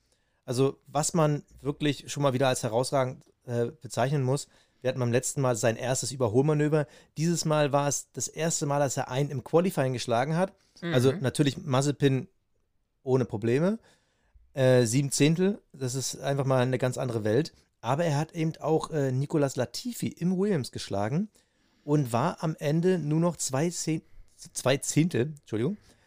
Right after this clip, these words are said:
Speaker 1: ähm, hinter Kimi Räikkönen. Also, was Mick da wirklich aus dem Auto rausholt, ist klasse. Und ich glaube,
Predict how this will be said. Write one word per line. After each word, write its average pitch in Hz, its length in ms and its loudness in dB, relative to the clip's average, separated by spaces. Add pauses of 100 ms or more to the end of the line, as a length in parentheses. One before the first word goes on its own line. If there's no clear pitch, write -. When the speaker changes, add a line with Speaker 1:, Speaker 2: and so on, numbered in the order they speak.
(120)
Speaker 1:
ähm, 127 500 6
hinter 160 260 2
Kimi 156 280 0
Räikkönen. 120 480 -2
Also, 123 400 0 (640)
was 127 260 0
Mick 175 340 0
da 131 180 -2
wirklich 160 380 -6
aus 151 100 -8
dem 151 120 -8
Auto 170 280 -8
rausholt, 143 680 -4 (640)
ist - 340 -6 (420)
klasse. 131 540 -4 (260)
Und 131 160 -8
ich - 160 -10
glaube, 196 640 0